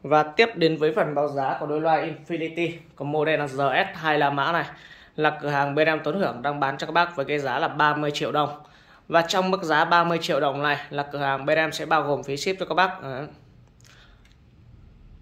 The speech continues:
Cái mức giá của cửa hàng bên em đưa ra thì luôn luôn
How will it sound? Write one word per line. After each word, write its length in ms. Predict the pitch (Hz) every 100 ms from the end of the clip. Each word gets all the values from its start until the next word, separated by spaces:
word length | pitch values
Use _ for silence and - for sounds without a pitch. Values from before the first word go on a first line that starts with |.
| - - - - - - - - - - - - - -
Cái 100 | -
mức 160 | 180 208
giá 260 | 160 151 190
của 200 | 196 -
cửa 100 | 151
hàng 260 | 139 139 139
bên 120 | 156
em 140 | 156
đưa 140 | 165 160
ra 340 | 165 160 147
thì 120 | 151
luôn 280 | 135 170 175
luôn 160 | 180